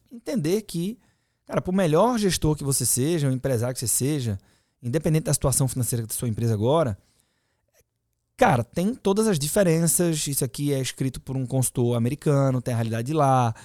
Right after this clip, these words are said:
É, s-, talvez você não vai, de fato, conseguir colocar em prática tudo que tá aqui, né? Então, por exemplo, é, falando agora o Arthur empresário, né? É,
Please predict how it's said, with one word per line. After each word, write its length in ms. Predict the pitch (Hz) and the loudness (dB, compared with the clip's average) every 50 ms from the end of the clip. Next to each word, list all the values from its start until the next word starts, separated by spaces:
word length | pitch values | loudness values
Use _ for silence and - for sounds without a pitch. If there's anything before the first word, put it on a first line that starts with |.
| - - - - - | -20 -20 -20 -14 -8
É, 320 | 131 120 120 117 117 113 | -4 -4 -2 -2 -2 -4
s-, 220 | 110 107 - 120 123 131 139 139 - _ _ | -4 -6 -10 -12 -14 -16 -18 -20 -20 _ _
talvez 260 | 160 151 147 156 151 | -6 -4 -2 0 0
você 100 | - 175 | 0 0
não 100 | 185 190 | 0 2
vai, 320 | 165 156 170 185 175 151 117 113 139 - | 2 4 4 2 2 -2 -4 -10 -14 -14
de 120 | - 123 127 | -10 -8 -6
fato, 340 | - - 131 135 139 - 147 | -2 0 0 0 -2 -4 -6
conseguir 500 | - 147 147 147 - - 139 120 123 131 | -4 -2 0 0 0 0 0 -2 -4 -2
colocar 320 | - 156 143 139 - 143 | -2 -2 -2 -2 -2 -4
em 60 | 139 | -6
prática 300 | 123 131 123 123 - 151 | -4 -4 -6 -4 -6 -6
tudo 160 | - 143 123 | -8 -8 -10
que 60 | - - | -6 -6
tá 100 | 156 147 | -6 -6
aqui, 260 | - - 98 90 - - | -4 -6 -8 -8 -10 -10
né? 140 | - - 110 | -10 -8 -8
Então, 200 | 123 117 - 123 | -6 -4 -4 -4
por 100 | 120 135 | -2 -2
exemplo, 360 | 131 117 117 107 95 107 98 - - - - - - - - - _ _ _ _ _ - - _ - | 0 0 0 -2 -4 -6 -8 -10 -10 -16 -20 -20 -20 -20 -20 -20 _ _ _ _ _ -20 -20 _ -8
é, 340 | 107 104 98 95 92 - - _ _ | -6 -6 -6 -6 -8 -10 -14 _ _
falando 340 | - - 139 131 139 143 147 | -8 -4 -2 0 0 2 0
agora 220 | 139 131 139 139 | 2 2 2 2
o 60 | 143 131 | 2 0
Arthur 180 | 120 - 151 | -2 -4 -4
empresário, 600 | 151 151 170 156 147 123 113 104 98 90 87 92 - | -4 -2 0 0 0 0 0 -2 -4 -6 -10 -12 -12
né? 240 | - 107 117 127 127 - _ _ _ _ _ _ _ _ _ _ | -8 -8 -6 -6 -8 -10 _ _ _ _ _ _ _ _ _ _
É, 220 | 110 104 101 - | -6 -6 -6 -6